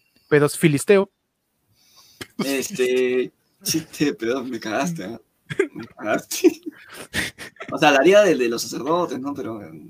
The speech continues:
Speaker 2: no sé. No, no, no, no, no se me ocurre nada. Sí.
Speaker 1: Ah, no, no.
Speaker 2: Te, te he perdido, te he perdido.
Speaker 1: Tú,
Speaker 2: Si quieres,
Speaker 1: tú, tú eres el
Speaker 2: digo,
Speaker 1: que
Speaker 2: chiste de Freezer, ¿no?
Speaker 1: ¿Chiste de qué? ¿Chiste de qué?
Speaker 2: El chiste de Freezer, si quieres, digo, ¿eh? Bueno.
Speaker 1: Ah, chiste de Freezer, está, la gente, para que mande su, su, su parchato, su yapazo, ¿no?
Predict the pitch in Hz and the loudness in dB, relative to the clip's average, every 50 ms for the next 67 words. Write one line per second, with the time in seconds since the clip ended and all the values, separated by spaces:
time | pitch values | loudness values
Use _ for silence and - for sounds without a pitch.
0 | - _ _ - - - - - - - 120 - - _ _ _ _ _ _ _ | -20 _ _ -20 -20 -20 -20 -18 -16 -16 -16 -16 -18 _ _ _ _ _ _ _
1 | _ _ _ _ _ _ _ _ _ _ _ _ _ _ _ _ _ _ _ _ | _ _ _ _ _ _ _ _ _ _ _ _ _ _ _ _ _ _ _ _
2 | _ 170 185 190 185 185 185 175 170 156 151 143 139 151 170 175 185 170 160 143 | _ 0 4 6 6 6 6 6 6 4 4 2 2 0 0 0 0 0 0 0
3 | 156 143 131 120 - - - _ _ 160 147 127 117 - - 165 156 156 143 131 | 0 -2 -2 -4 -6 -10 -14 _ _ 0 0 0 -2 -2 0 2 2 2 0 -2
4 | 123 120 123 123 123 120 151 - 180 160 170 170 151 143 127 123 135 - 139 131 | -6 -10 -12 -10 -6 -6 -2 0 0 0 2 2 2 2 0 0 -2 -4 -4 -4
5 | 120 107 107 - _ _ - 214 - - - 220 226 226 233 247 247 262 208 254 | -4 -6 -8 -12 _ _ 4 4 4 8 8 8 8 8 10 8 8 8 8 4
6 | 214 214 185 175 160 156 151 147 143 143 - - 170 - - 165 - 123 123 151 | 4 6 6 6 6 6 6 4 2 2 0 -2 -4 -4 -4 -6 -6 -6 -6 -8
7 | 185 - _ _ _ _ _ _ - - - - - 240 220 175 240 254 240 269 | -10 -14 _ _ _ _ _ _ -8 -6 0 4 6 6 6 6 4 2 2 2
8 | 254 240 240 - 220 - - - 427 - _ _ _ - 254 - 180 185 190 165 | 4 6 6 6 6 4 4 4 0 0 _ _ _ -10 -6 -4 -2 0 2 2
9 | 160 175 196 160 147 135 - 160 151 151 143 120 104 98 95 87 87 80 80 - | 2 4 2 0 -2 -2 -4 -4 -4 -4 -4 -6 -6 -8 -8 -10 -12 -16 -16 -14
10 | - 120 110 107 - 165 160 - 226 220 254 208 180 254 294 285 208 - 180 170 | -12 -12 -10 -6 -6 -6 -4 -2 0 2 2 2 4 2 2 2 2 2 0 -2
11 | 180 170 185 220 247 254 220 180 165 156 180 185 196 180 156 156 143 139 143 165 | -2 0 0 0 2 2 2 0 0 -2 -2 -2 -2 -2 -4 -4 -4 -2 -2 0
12 | 202 226 226 - 190 151 139 131 127 123 117 - 135 131 127 120 135 113 123 120 | 0 0 -2 -2 -2 -2 -2 -2 -4 -6 -8 -8 -8 -8 -6 -8 -8 -8 -10 -4
13 | - 180 196 196 233 - - 180 131 117 - 190 202 175 - 131 120 120 127 156 | 0 0 0 0 0 -2 -2 -2 -2 -2 -2 0 0 0 -2 -6 -10 -10 -10 -12